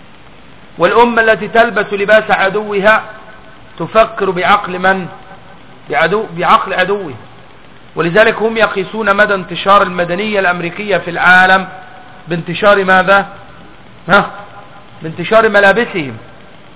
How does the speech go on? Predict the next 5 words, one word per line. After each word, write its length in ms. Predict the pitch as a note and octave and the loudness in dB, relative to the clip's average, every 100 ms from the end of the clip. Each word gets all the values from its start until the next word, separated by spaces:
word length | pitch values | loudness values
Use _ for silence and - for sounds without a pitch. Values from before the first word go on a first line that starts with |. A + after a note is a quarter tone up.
| - - - - | -20 -20 -20 -6
فيعتبر-، 800 | D#3+ D#3+ F3 G#3 A3 G3+ - E3 | -2 -2 -2 2 4 4 2 -2
يعتبرون 580 | F3 F3 F#3 F#3 A3 G#3 | -2 0 -2 -2 -2 0
انتشار 540 | F#3+ F3 E3+ G#3 G#3+ | -2 -6 -4 2 2
البنطلون 760 | F#3 E3 E3 D#3+ D#3+ F3+ F3+ F#3 - - - - - - - - - | 2 -4 -6 -4 -4 -2 -2 -4 -12 -20 -20 -20 -20 -20 -20 -20 -6
الذي 360 | D#3 F#3+ G#3 | -2 4 4